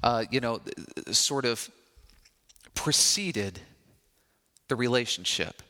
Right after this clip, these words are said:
Repentance in the form of evangelism can't precede relationship. It implies that you're coming alongside a person.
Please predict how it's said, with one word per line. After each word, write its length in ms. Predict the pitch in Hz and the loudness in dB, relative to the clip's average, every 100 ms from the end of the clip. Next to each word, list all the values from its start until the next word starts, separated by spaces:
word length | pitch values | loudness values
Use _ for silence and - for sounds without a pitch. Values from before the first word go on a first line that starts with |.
| _ _ _ _ _ | _ _ _ _ _
Repentance 840 | 147 - 226 226 - 85 - - - - - | -6 0 0 0 -2 0 0 0 -2 -10 -2
in 120 | 139 | 0
the 60 | 135 | 0
form 360 | - 160 160 | 0 0 0
of 120 | 131 110 | -2 -2
evangelism 840 | 101 127 127 95 92 85 82 - - - - | 0 0 0 -2 -2 -2 -6 -10 -16 -8 0
can't 340 | 180 175 - | 0 0 -4
precede 480 | - 131 - 151 110 | -2 2 2 0 -2
relationship. 800 | 117 139 196 - 95 - 76 - - - - | 2 2 2 -2 -2 -2 -2 -6 -12 -4 2
It 100 | 147 | 2
implies 560 | 139 - 190 175 135 | 2 0 2 2 0
that 100 | 120 | -4
you're 120 | 127 | -4
coming 380 | 117 - 190 175 | -2 0 0 0
alongside 920 | - 113 131 139 127 - 170 165 151 | -2 0 0 -2 0 0 2 2 0
a 80 | - | -4
person. 500 | - - 80 - - | -8 -6 -2 -2 -4